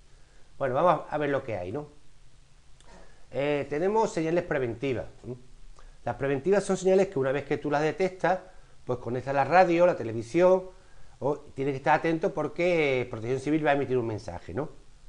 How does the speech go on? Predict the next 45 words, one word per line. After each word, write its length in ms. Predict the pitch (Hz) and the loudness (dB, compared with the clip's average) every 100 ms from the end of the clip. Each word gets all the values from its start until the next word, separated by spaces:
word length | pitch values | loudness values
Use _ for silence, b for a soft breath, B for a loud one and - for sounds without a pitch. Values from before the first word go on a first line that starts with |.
| - | -14
Habitualmente 480 | - 107 117 127 131 | -10 -8 -4 -4 -2
lo 40 | 139 | -2
hace 120 | 151 | -2
por 160 | 143 | -4
radio 140 | 113 117 | -4 -4
y 20 | |
televisión, 540 | 117 117 120 196 160 | -4 -6 -2 2 2
¿no? 120 | 139 - - b b b b b b | 0 -6 -14 b b b b b b
Entonces, 300 | 180 208 - | 2 2 2
como 280 | 151 151 - | -2 -2 4
todas 180 | 180 196 | 6 6
estas 180 | 208 | 4
señales 240 | 202 202 196 | 0 4 6
de 40 | |
alguna 240 | 196 185 185 | 6 6 4
forma 320 | 180 180 196 | 4 4 4
lo 100 | 160 | 4
que 80 | 143 | 0
pretenden 440 | 123 143 151 160 | -2 0 4 4
es 60 | 156 | 4
llamar 200 | 139 135 | 2 2
la 60 | |
atención, 500 | 120 104 - 92 80 | 0 -6 -6 -8 -6
¿no? 140 | 117 - - - - b b b b - | -8 -10 -20 -20 -20 b b b b -6
Eh, 480 | 120 120 120 120 - | -2 0 -2 -4 -8
una 160 | - 180 | 4 8
de 60 | 202 | 8
las 100 | 190 | 6
que 100 | 185 | 4
se 140 | 185 | 4
usa 280 | 185 185 180 | 4 8 6
es 180 | 202 190 - b b b - | 6 0 -14 b b b -4
un 160 | 156 | 4
apagón 520 | 185 185 170 196 202 196 | 6 6 8 6 6 0
o 100 | 147 | -4
disminución 640 | 139 127 127 110 147 151 | -2 0 -2 -2 -2 0
del 140 | 156 - | 0 -2
cincuenta 420 | 143 151 156 143 | -4 -2 0 0
por 120 | 143 | -2
ciento 280 | 160 160 131 | -2 -2 0
de 80 | 123 | 0
la 100 | 113 | 0
potencia 360 | 131 135 156 | -2 -2 0
de 60 | 156 | 2
luz, 240 | 160 190 | 2 0